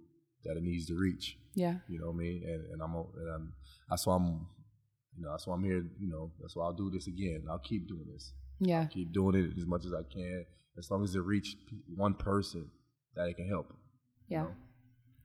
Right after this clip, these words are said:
Speaker 1: And you'll never know how many people you really get to,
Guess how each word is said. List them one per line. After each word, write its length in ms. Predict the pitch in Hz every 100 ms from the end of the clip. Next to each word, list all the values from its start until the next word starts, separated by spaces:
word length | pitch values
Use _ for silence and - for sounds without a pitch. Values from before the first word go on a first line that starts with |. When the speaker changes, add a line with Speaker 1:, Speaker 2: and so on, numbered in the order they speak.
| - - -
Speaker 1:
And 100 | 90
you'll 140 | 107 113
never 220 | 123 120
know 180 | 131 117
how 80 |
many 160 | 117 113
people 220 | - 117
you 120 | 110
really 380 | 107 120 110 101 - - - - - - 95
get 240 | 127 127
to, 320 | 123 107 95